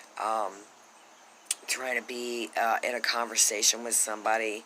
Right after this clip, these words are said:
in a room full of people, and everybody's like, Why are you yelling?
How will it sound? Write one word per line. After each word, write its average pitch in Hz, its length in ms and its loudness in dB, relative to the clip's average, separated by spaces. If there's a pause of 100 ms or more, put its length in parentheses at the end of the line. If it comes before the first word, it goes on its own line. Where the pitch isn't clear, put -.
(420)
in 123 80 -4
a 120 80 -2
room 113 300 -6
full 120 260 0
of 104 100 -6
people, 117 640 0 (380)
and 117 80 -6
everybody's 123 520 -2
like, 117 260 -2
Why - 120 6
are - 100 12
you 226 280 4
yelling? 175 640 8